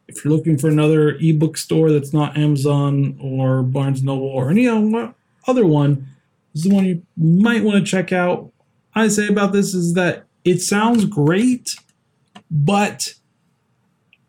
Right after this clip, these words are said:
Amazon Kindle is a little bit more, um, available everywhere. So I can go from my I O S tablet, still read something, to my Android phone, still read something, to my computer, and still read something.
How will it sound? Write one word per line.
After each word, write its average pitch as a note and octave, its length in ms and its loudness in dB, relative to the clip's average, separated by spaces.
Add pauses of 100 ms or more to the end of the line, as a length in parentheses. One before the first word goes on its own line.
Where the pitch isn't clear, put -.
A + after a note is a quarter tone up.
(240)
Amazon F#3 500 2
Kindle F#3 380 0
is D#3+ 260 0
a D#3+ 40 -2
little F3+ 260 2
bit F3+ 200 0
more, D#3+ 680 2
um, B2 540 0 (920)
available D#3+ 480 2
everywhere. F#3+ 520 0
So E3+ 140 -4
I D3 60 0
can D3 120 0
go D3 220 2
from C3+ 300 0
my B2+ 500 0
I C#3 200 0
O B2+ 100 2
S - 520 -4 (440)
tablet, E3 580 0
still D#3 220 0
read C#3+ 200 0
something, C#3 540 -2
to C#3 100 -6
my C3+ 120 -2
Android C#3+ 540 0
phone, C#3 280 -2
still C3+ 160 -2
read B2+ 220 0
something, B2 480 0
to A#2+ 420 -4
my A#2+ 220 -4
computer, F#3+ 340 -2
and E3+ 100 0
still F3 140 -2
read D#3+ 240 0
something. D#3 500 0